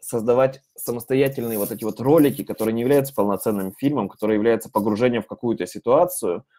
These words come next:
но которые отвечают, отвечают конкретным запросам. Как, например, в случае с фондом «Хрупкие дети», с которым я как раз познакомился на одном из митапов, а, в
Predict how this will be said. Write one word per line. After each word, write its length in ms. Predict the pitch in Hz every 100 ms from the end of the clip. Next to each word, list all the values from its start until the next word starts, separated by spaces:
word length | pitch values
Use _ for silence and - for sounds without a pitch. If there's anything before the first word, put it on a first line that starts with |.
| _
но 120 | 127 123
которые 300 | 135 131 123
отвечают, 500 | 117 117 139 131 -
отвечают 460 | 110 117 147 135
конкретным 480 | 117 104 123 117 104
запросам. 640 | 110 107 104 98 - 65 - _ _ -
Как, 200 | 135 143
например, 360 | 135 127 123
в 60 | -
случае 300 | 123 117 104
с 80 | -
фондом 300 | 113 104 98
«Хрупкие 400 | 117 - 98 95
дети», 280 | 151 180
с 100 | 135
которым 260 | - 104 107
я 80 | 98
как 120 | -
раз 140 | 101
познакомился 720 | - 95 95 117 104 98 98 90
на 200 | 101 95
одном 280 | 107 104
из 80 | 95
митапов, 440 | 104 101 98 - 90 -
а, 640 | 82 95 92 92 90 87 - _ _ _ -
в 140 | -